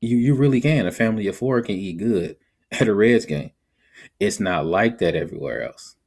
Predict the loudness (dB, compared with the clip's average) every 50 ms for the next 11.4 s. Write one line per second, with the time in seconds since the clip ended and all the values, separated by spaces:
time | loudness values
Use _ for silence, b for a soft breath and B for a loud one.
0 | _ _ _ _ -4 0 2 6 6 6 6 4 0 -4 -8 -6 -2 -2 -2 0
1 | 0 -2 -2 -2 -4 -4 -4 -4 -4 -2 0 0 0 0 -2 -8 -10 -10 -10 -18
2 | -20 _ _ _ _ _ _ _ _ _ _ _ _ _ _ _ _ _ -20 _
3 | 0 2 4 4 4 2 0 -2 -4 -4 -2 0 0 0 0 -2 0 0 0 0
4 | -2 0 2 2 4 4 4 2 0 -2 -2 -2 -2 -2 -2 -2 -2 -6 -8 -8
5 | -6 -8 -10 -10 -12 _ _ _ _ _ _ _ _ _ _ _ _ _ -2 -2
6 | 0 -2 -4 -4 0 0 0 2 2 0 -2 -4 -4 -6 -8 -8 -10 -16 _ _
7 | _ _ _ _ _ _ _ _ _ _ _ _ -2 0 2 2 2 2 0 0
8 | 2 2 2 2 0 -2 -8 _ -4 -4 -4 -2 -2 0 0 2 4 4 4 4
9 | 2 0 -2 -4 -6 -8 -8 -6 -4 -4 -4 -4 -6 -10 -20 _ _ _ _ _
10 | _ _ _ _ _ _ _ _ _ _ _ _ _ 0 2 2 2 0 0 -2
11 | -2 -2 -2 -4 -4 -10 -18